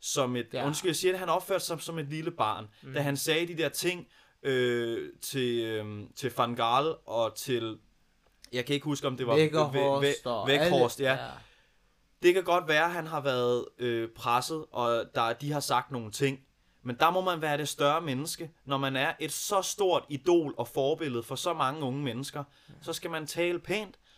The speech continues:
Speaker 1: og man skal opføre sig ordentligt. Og det håber jeg virkelig, at I, øh, at I, I kan se en pointe i, i det, jeg siger. Fordi at det, det har presset mig rigtig meget i det, at jeg faktisk ikke så de to,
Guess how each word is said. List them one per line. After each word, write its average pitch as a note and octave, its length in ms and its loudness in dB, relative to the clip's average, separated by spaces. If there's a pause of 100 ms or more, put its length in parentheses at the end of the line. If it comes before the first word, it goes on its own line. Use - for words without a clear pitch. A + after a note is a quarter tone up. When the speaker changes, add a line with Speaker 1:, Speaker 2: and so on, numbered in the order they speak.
(100)
Speaker 1:
og C#3+ 80 -8
man C#3+ 100 -4
skal - 140 -8
opføre A#2+ 380 0
sig C3 120 -2
ordentligt. G#2 400 -4 (440)
Og C3 120 -2
det D#3 120 2
håber E3 320 4
jeg C#3 180 4
virkelig, C#3 420 -4
at A#2 320 -4
I, A#2 380 -6
øh, G#2 300 -2 (120)
at A#2 140 -4
I, A#2 260 -8 (100)
I A2+ 160 -14
kan G#2+ 200 -2
se D#3 380 -4 (120)
en A2+ 220 -8
pointe C3+ 420 -2
i, C3 180 -4
i - 20 -8
det, B2+ 180 -6
jeg B2 100 -2
siger. C3 300 -4 (760)
Fordi D3+ 460 -6 (100)
at B2 180 -2 (340)
det, C3 340 -2 (480)
det C#3+ 100 0
har C#3+ 80 0
presset C#3+ 480 0
mig C#3 280 0
rigtig C3+ 300 -4
meget A#2+ 420 -2
i B2+ 60 -10
det, C#3 240 -4
at A#2 180 -4
jeg B2 120 0
faktisk C3 520 -6 (340)
ikke C#3+ 240 -4
så A3 520 2 (420)
de E3+ 80 -8
to, E3 400 2